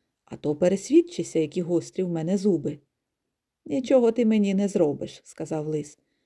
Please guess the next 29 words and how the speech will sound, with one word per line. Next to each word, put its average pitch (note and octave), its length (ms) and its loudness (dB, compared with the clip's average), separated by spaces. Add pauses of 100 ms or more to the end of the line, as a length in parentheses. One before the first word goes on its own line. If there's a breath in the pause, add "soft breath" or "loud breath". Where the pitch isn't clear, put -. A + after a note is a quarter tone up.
(280)
"Всієї A3+ 440 4
твоєї A3+ 380 2
спритності A3 880 -4
лише A3 360 2
на A3 120 4
п'ять A3 300 2
кроків C#4+ 460 -2 (220)
і A#3 120 -2
вистачить". E3+ 920 -6 (760)
"Одні, G#3 340 4
може, G3 280 0
і G3+ 180 -2
на G3 120 -2
шість - 380 -4
вистачить", D#3+ 640 -6
прогарчав D#3+ 560 -4
собака F#3+ 560 -2 (460)
і D3+ 100 -4
ловко C#4+ 500 2
підскочив D#3 720 -4
до D#3+ 140 0
лиса. D3+ 480 -6 (720)
Одним D#3 340 -4
ударом D#3 520 -2
він E3 180 -4
збив D#3 340 2
його D3+ 240 -4
з D3 140 -10
ніг, A3 380 0